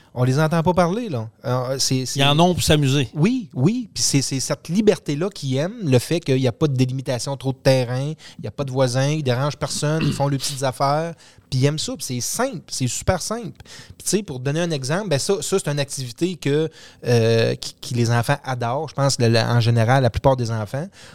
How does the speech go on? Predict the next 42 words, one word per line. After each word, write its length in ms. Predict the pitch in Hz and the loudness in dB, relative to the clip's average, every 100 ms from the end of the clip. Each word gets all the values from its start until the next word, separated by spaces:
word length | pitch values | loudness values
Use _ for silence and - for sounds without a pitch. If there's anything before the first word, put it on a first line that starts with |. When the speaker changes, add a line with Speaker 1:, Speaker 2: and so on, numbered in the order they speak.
| - | -20
Speaker 1:
Puis 80 | - | -6
tu 60 | - | 0
sais, 60 | 160 | 0
les 160 | 143 | 0
miens 320 | 131 151 165 123 | -2 0 0 0
en 20 | |
redemandent 400 | 127 123 135 127 | -2 0 -2 -2
tout 80 | 117 | -6
le 60 | |
temps, 220 | - 120 104 | -6 -8 -6
là. 0 | |
Ils 120 | 107 | 0
veulent 160 | 110 127 | 4 6
retourner 420 | 120 123 117 123 | 6 4 4 4
plus 200 | - 165 | 4 2
souvent. 500 | - 143 120 123 135 - - - | 2 0 2 2 0 -4 -10 -2
Euh, 140 | 117 | 0
mon, 140 | 120 131 | 2 2
même 200 | 143 160 | 2 0
mon 140 | 151 | 0
plus 140 | 131 123 | -2 -6
vieux 140 | 139 | -8
voudrait 280 | 139 123 139 | -6 -6 -4
qu'on 140 | 127 | -2
déménage 500 | 120 147 131 135 120 | 2 2 4 2 2
là-bas. 320 | 117 110 107 151 - - _ _ _ _ - | 4 2 2 -2 -12 -20 _ _ _ _ 2
Speaker 2:
Ah 140 | 147 | 2
oui ? 220 | 98 131 156 | 4 2 4
Speaker 1:
Oui, 280 | 151 160 175 - | 6 4 2 -2
oui. 300 | 135 147 - | 0 0 -4
Euh, 560 | 123 117 117 113 120 117 | -4 -2 0 -2 -2 -6
puis 120 | - 110 | -8 -6
tu 60 | |
sais, 260 | 190 233 170 | -2 -2 -2
euh, 80 | 123 | -4
co-, 160 | 135 | -4
comme 220 | 143 170 156 | -4 0 0
j'ai, 320 | 127 139 135 | 0 -2 -2
j'ai, 180 | 117 131 | -2 0
j'ai 160 | 123 | 2
déjà 240 | 127 127 160 | 4 2 2
parlé, 500 | 143 117 135 196 | 2 2 0 0